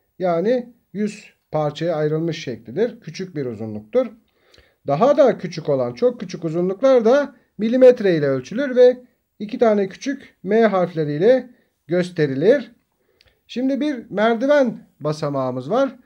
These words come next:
Bu merdiven basamağı ne işe yarayacak? Şimdi sizlere açıklayacağım. Bu bize dönüşümlerde, yani metre olarak verilen bir uzunluğu santimetreye çevirirken,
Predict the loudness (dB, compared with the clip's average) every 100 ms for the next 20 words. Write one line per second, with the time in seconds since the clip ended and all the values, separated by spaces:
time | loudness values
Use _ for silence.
0 | _ _ 0 2 2 4 2 2 0 -2
1 | -4 -2 -2 -2 -4 -6 -6 -6 -8 -8
2 | -10 -12 -14 -10 -6 -6 -6 -10 -8 0
3 | 0 0 -12 _ _ _ -10 -6 -4 -4
4 | 0 0 0 -2 0 2 2 2 2 2
5 | 0 -2 0 -2 -2 0 0 2 0 -2
6 | -4 -2 -2 -2 -4 -4 -6 -4 -4 -4
7 | -6 -4 -6 -6 -4 -4 -4 -6 -8 -8
8 | -8 -8